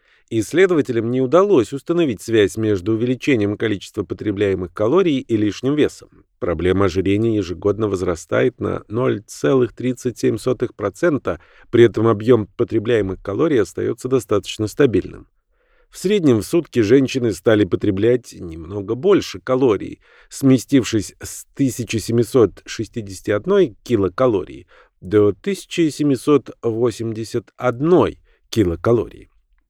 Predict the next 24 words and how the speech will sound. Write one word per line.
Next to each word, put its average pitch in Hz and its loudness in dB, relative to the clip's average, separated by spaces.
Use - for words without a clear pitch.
А 101 -4
мужчины, 107 0
наоборот, 190 4
стали 131 0
есть 131 -6
меньше 156 0
калорий, 104 0
и - -12
теперь 196 -6
их 120 2
средний 98 0
показатель - -10
изменился 117 0
с 107 -2
двух 135 4
тысяч 117 -4
шестисот 127 -2
шестнадцати - -2
килокалорий 98 0
до 113 -2
двух 113 -2
тысяч 160 -4
пятисот 139 0
одиннадцати. 135 0